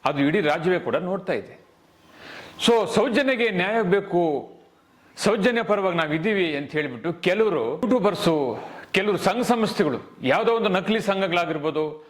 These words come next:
ಅಥವಾ ಕೆಲವು ನಕಲಿ ಯೂಟ್ಯೂಬರ್ಸ್ ಕೂಡ ಅಂತ ಹೇಳ್ಬೋದು, ಏನು ಆ ಒಂದು ಕ್ಷೇತ್ರವನ್ನ ಕೆಡಿಸಿ ಕೆಂಡಾಳ್ ಮಾಡಿಬಿಟ್ರು. ಇಷ್ಟಕ್ಕೂ ಧರ್ಮಸ್ಥಳದಲ್ಲಿ ಏನ್ ನಡೀತು?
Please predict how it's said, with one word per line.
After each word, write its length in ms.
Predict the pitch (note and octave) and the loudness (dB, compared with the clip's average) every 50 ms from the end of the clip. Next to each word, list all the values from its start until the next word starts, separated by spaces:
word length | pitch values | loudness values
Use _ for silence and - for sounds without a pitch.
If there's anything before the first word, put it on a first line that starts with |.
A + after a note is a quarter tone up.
| - - - _ | -20 -20 -4 _
ಅಥವಾ 280 | D#3+ E3 F#3+ F#3 F3+ E3+ | 0 0 2 0 0 0
ಕೆಲವು 440 | E3+ - - E3+ F3 F3 F3 E3 E3 | -2 -2 -2 0 0 2 2 0 2
ನಕಲಿ 420 | D#3 E3 A3 A3 C4 B3+ C#4 B3 | 2 0 0 2 2 2 2 2
ಯೂಟ್ಯೂಬರ್ಸ್ 400 | G3 A3 G#3 A#3+ A3+ F#3+ G3+ - | 0 0 0 0 0 0 -2 -4
ಕೂಡ 120 | - F3+ F3+ | -2 -2 -2
ಅಂತ 160 | E3+ D#3+ - | -2 -2 -4
ಹೇಳ್ಬೋದು, 600 | C#3 A#2 F#2+ F#2 E2+ - - _ _ _ - A2 | -6 -6 -6 -12 -18 -20 -20 _ _ _ -4 0
ಏನು 300 | B2 E3 A#3 B3+ B3 G#3+ | 2 2 2 2 2 2
ಆ 200 | F3+ D3+ C#3 B2+ | 2 0 0 -2
ಒಂದು 340 | B2 C3 C3 B2+ A#2 A2 G2+ | -2 -4 -4 -4 -6 -6 -8
ಕ್ಷೇತ್ರವನ್ನ 580 | - - - E3 F3 F#3+ A3 G3+ F#3 E3+ E3+ E3+ D3 A2+ G#2 G2+ G#2 - - - - _ _ _ _ | -6 -2 -2 -2 0 2 0 0 0 0 0 -2 -2 -4 -8 -12 -16 -18 -20 -20 -20 _ _ _ _
ಕೆಡಿಸಿ 300 | - F3+ G3 G#3+ - - | -2 -2 -2 -2 -6 -2
ಕೆಂಡಾಳ್ 380 | - F#3 F3+ F#3+ G3 A3+ A#3 | -2 0 2 2 2 2 0
ಮಾಡಿಬಿಟ್ರು. 560 | G#3+ F3+ D#3+ C#3 B2 A#2 - - - - - - - _ _ _ _ _ _ _ - - - - - - - | 0 0 -2 -2 -2 -6 -10 -10 -16 -18 -20 -20 -20 _ _ _ _ _ _ _ -20 -20 -20 -20 -6 0 0
ಇಷ್ಟಕ್ಕೂ 300 | B3 - - D4 - D4 | 2 2 2 2 2 2
ಧರ್ಮಸ್ಥಳದಲ್ಲಿ 840 | G3 E3+ G3 F#3+ G#3+ B3 B3+ - - B3+ A#3+ A3+ A#3 A#3 G3+ F#3 F#3 | 4 4 2 2 2 0 -2 2 2 2 4 4 2 2 2 2 2
ಏನ್ 180 | A#3 C#4 B3+ A3 | 2 2 2 2
ನಡೀತು? 680 | A3 A3 B3 - - A3 G#3+ F3+ D3 G#2+ - - - | 0 0 -2 -2 0 0 0 2 0 -2 -8 -14 -20